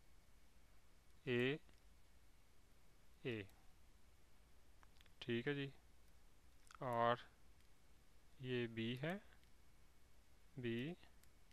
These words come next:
B है, ये B है, ये B है, और ये बी है।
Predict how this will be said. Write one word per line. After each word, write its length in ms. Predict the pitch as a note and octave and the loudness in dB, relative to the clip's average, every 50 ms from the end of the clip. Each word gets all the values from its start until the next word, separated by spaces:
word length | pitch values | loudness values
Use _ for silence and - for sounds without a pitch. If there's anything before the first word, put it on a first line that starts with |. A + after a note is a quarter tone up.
| - - - - - - - - - - - - - - - - - - - - - - | -14 -14 -14 -14 -14 -14 -16 -16 -16 -14 -14 -14 -14 -14 -14 -14 -14 -14 -14 -12 -10 -8
B 200 | B2+ A#2+ A#2+ A2+ A#2 C3 E3+ | -4 0 2 2 2 2 2
है, 180 | F3 F3 F#3 G3 - - - - - - - - - - | 0 0 0 -2 -6 -10 -14 -14 -14 -14 -14 -12 -4 2
ये 100 | B2 A#2+ A2+ | 4 4 4
B 240 | A2 A2+ A2 A#2+ C3+ | 6 6 4 6 6
है, 120 | D3 D#3 E3 D#3+ - - - - - - - - - - - - - - - - - - - - | 6 4 4 2 -2 -8 -16 -16 -16 -16 -16 -16 -16 -14 -14 -16 -16 -16 -16 -16 -16 -14 -4 2
ये 120 | F3 E3 C3+ | 4 4 4
B 260 | A2 A2+ A2 A2 A2+ | 6 4 2 2 2
है, 200 | A#2 B2 C3 C3+ - - - - - - - - - - - - - - - - - - - - - - - - | 2 0 -2 -2 -4 -8 -14 -16 -16 -14 -14 -14 -14 -14 -14 -14 -16 -16 -16 -16 -16 -16 -16 -16 -16 -6 0 2
और 140 | C#3 B2+ A#2+ | 4 6 6
ये 120 | A2+ A2+ | 6 4
बी 220 | G#2 - - A2 G#2+ | 4 2 0 -2 -2
है। 200 | - - - | -2 -4 -10